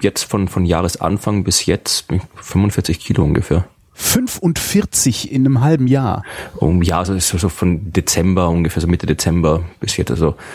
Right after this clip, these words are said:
Speaker 1: ja, ungefähr ein halbes Jahr, ja.
Speaker 2: Respekt.
Speaker 1: Ja, es war, ich hab einfach wahnsinnig viel Sport gemacht, also wirklich, äh, sehr,
Speaker 2: Okay.
Speaker 1: sehr, sehr viel Sport, also sicherlich drei bis vier Stunden pro Tag.
Speaker 2: Oh, das ist viel,
Speaker 1: Also,
Speaker 2: ja.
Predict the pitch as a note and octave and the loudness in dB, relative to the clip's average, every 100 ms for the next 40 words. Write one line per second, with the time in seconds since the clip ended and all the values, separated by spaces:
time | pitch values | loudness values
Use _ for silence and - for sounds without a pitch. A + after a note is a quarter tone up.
0 | - - F2+ F#2+ F#2 F#2+ - F#2+ G#2 G2 | -12 -2 0 2 0 0 0 0 0 0
1 | G#2 F2+ G2+ - - G#2 - D#3 - - | 2 2 0 -2 -2 0 0 -2 -2 -8
2 | - _ _ - - - - F2 G2 D#2 | -12 _ _ -20 -20 -18 -6 -2 -2 -2
3 | - G#2 G2 F2+ G#2 G2+ E2 F2 F2+ G#2 | -2 -2 0 0 0 0 -2 -2 -2 0
4 | E2+ - - - - D#2+ E2+ - - F2 | -2 -2 -4 -4 -4 -2 -4 -2 -2 -2
5 | - - - - A1+ - C3 - G#2+ A#1 | -4 -6 -6 -4 -2 0 2 2 0 0
6 | F#2 - D#2+ - - - E2+ D#2 E2+ D#2+ | -2 -2 -4 -4 -4 0 0 0 0 -2
7 | - - C2 - - E2+ - - - - | -4 -6 -4 -4 -2 -4 -4 -4 -4 -4
8 | - D#2+ - - D3 C#3 - - A#2 G#2+ | -2 -4 -4 -2 2 2 2 2 0 0
9 | F2+ F2 G2 | 2 2 0